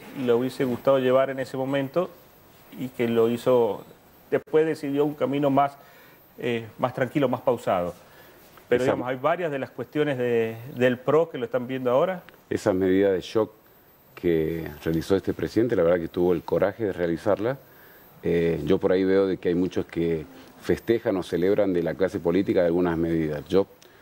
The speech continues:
Speaker 2: soy de los que, eh, felicito a los argentinos que están haciendo y tienen un aguante impresionante. La verdad que hay muchos argentinos que la están pasando muy mal y, y creo que hay que tratar de colaborar para que ese argentino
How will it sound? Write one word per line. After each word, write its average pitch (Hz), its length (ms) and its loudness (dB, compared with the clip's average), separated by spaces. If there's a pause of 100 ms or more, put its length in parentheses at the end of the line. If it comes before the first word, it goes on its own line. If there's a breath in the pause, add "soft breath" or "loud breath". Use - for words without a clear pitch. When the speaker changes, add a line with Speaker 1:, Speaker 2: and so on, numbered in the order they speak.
(140 loud breath)
Speaker 2:
soy 90 280 0
de 87 60 0
los 85 180 -4
que, 82 480 -8 (260)
eh, 80 160 -8
felicito 90 640 0
a - 20 0
los 87 140 -2
argentinos 85 640 -2
que 80 100 -6
están 82 220 -2
haciendo 87 480 0
y 85 80 0
tienen 90 240 2
un 87 60 2
aguante 87 600 2 (460 loud breath)
impresionante. 87 800 0
La 82 80 -6
verdad 87 160 -2
que 92 100 -6
hay 82 60 -2
muchos 87 220 -2
argentinos 82 360 -2
que 85 80 2
la 82 60 0
están 82 220 -2
pasando 92 520 0 (440 loud breath)
muy 139 300 4
mal 135 360 -2 (240)
y, 78 640 -4
y 78 80 -8
creo 98 260 2
que 92 120 0
hay 92 100 2
que 90 180 -2
tratar 92 420 0
de 92 140 -2
colaborar 82 480 2
para 85 180 -4
que 82 200 0
ese 90 180 0
argentino 101 600 -2